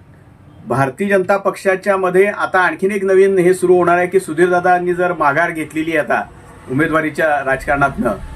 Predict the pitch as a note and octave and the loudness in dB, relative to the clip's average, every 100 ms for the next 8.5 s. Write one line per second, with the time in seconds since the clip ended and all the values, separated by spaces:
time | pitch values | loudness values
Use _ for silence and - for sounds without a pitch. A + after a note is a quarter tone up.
0 | - C3 C#3+ C#3 C#3 D#3 E3+ E3+ E3+ D3+ | -10 0 2 2 0 0 0 0 0 0
1 | C#3 D3 C3+ C#3+ D3 C#3+ D#3 D3 F3 F#3 | 0 -2 -4 -4 -8 -4 -2 0 2 0
2 | D#3 B2 C3 F3 E3+ D#3+ F3 E3+ F3 - | 0 -2 -2 -4 -6 -2 -2 0 -2 -2
3 | D3+ F#3+ F#3 G#3 G3+ F#3+ G3+ G3 F3 D3+ | 2 2 2 0 -2 -2 -2 0 0 -2
4 | - - - - D3 D#3 C#3+ C3+ D3+ D3 | -12 -12 -12 -4 0 2 2 0 -4 -8
5 | D3 D3+ D3 C#3+ D3 C#3 - C3 D3+ D#3 | -2 0 0 -2 -10 -12 -6 -4 -4 -2
6 | D3+ C#3+ C#3+ C3 B2+ B2 C3+ C3+ - - | -2 0 0 0 -2 -2 -4 -4 -14 -6
7 | C#3 C#3+ - D3 C#3 D3 C#3+ C#3+ C3+ C#3 | -2 0 0 0 -2 -2 -4 -6 -6 -4
8 | E3 F3 D#3 B2 G#2+ | 2 2 2 -2 -6